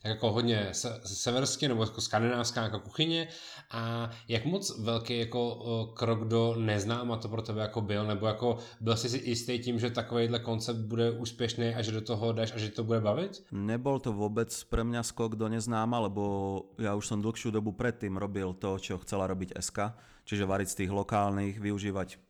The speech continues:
Speaker 2: tú surovinu na maximum. O, takže nebol to pre mňa skok do neznáma vôbec.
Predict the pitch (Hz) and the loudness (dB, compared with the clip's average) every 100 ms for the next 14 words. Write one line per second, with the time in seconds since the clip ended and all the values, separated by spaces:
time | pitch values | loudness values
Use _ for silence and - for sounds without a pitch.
0 | - - - - 113 - 117 110 98 87 | -20 -20 -20 -8 -2 2 4 4 4 2
1 | 92 104 - 120 110 110 110 113 - - | 2 0 0 0 2 2 2 0 -6 -20
2 | - - - - _ - 95 92 92 92 | -20 -20 -20 -20 _ -4 0 2 2 2
3 | 92 92 92 101 101 113 127 120 104 92 | 0 0 -2 -2 0 0 4 2 2 -2
4 | 98 95 92 104 92 90 87 87 85 80 | 0 0 0 -2 0 0 0 -2 -2 -4
5 | 78 87 87 98 110 | -4 -2 0 0 0